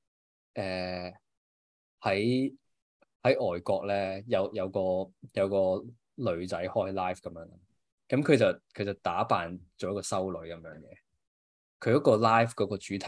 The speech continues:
就係做一個告解噉樣嘅，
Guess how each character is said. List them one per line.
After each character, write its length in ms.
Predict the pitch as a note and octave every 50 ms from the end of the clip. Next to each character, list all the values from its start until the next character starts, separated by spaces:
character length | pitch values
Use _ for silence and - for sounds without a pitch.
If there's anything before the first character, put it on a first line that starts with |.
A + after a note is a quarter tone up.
| F#2 F2
就 120 | - F2+
係 140 | E2+ F2 -
做 180 | - F#2 E2+ F#2
一 40 | A2
個 500 | - - F#2+ F2 F2 E2+ F2 E2+ E2 - _ _ _ _ _ _ _ _ _
告 260 | - B2 A2+ G2+ F#2+ F#2+ F#2+
解 260 | - E2 D2 E2 F#2
噉 100 | F#2+ F2+
樣 200 | F2+ F2+ E2 D#2+
嘅， 220 | E2 D#2 - -